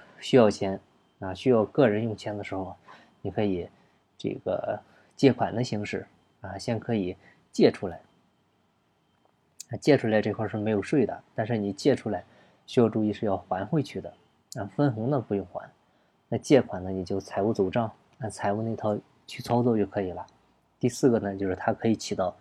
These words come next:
控股公司的一个作用啊，也就是我们之前讲的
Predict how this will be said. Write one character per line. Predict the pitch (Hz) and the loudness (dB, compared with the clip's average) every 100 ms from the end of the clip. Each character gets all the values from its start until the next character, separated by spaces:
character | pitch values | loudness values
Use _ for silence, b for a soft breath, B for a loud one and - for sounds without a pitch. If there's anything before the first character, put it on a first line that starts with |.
| b b b b | b b b b
控 | - 127 | -6 -4
股 | 110 101 | -2 -6
公 | - 120 | -4 -6
司 | 123 143 | -2 -2
的 | 113 | -2
一 | 92 | -2
个 | 90 | -2
作 | 90 92 | -2 -4
用 | 90 - _ _ _ | -6 -14 _ _ _
啊， | - 92 | -10 -6
也 | 92 | -4
就 | 90 101 | -2 -4
是 | 104 | -4
我 | 95 | -4
们 | 98 | -6
之 | 98 | -6
前 | 107 113 | -4 -4
讲 | 107 90 | -4 -4
的 | 92 | -6